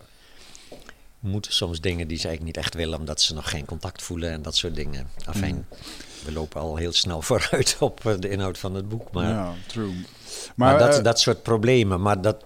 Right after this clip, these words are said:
Speaker 1: je, je, je moet eigenlijk, als je het hebt over verslaving, heb je als het ware een soort psychologische definiëring en een spirituele.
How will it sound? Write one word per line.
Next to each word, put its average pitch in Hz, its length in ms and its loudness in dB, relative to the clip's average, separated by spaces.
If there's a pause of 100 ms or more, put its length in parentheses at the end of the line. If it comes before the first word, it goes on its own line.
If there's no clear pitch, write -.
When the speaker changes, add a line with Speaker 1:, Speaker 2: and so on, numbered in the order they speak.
Speaker 1:
je, 107 220 2 (340)
je, 107 300 0 (180)
je 104 140 0
moet 113 200 2
eigenlijk, 110 200 2
als 110 120 2
je - 60 2
het - 100 -6
hebt 123 200 2
over 101 240 2
verslaving, 101 1000 0 (880)
heb 92 260 -4
je 98 120 2
als 80 140 0
het - 80 -4
ware 92 260 0
een 85 100 -2
soort 95 200 -2
psychologische 107 760 0
definiëring 90 680 0
en 90 120 -2
een 92 80 0
spirituele. 92 840 0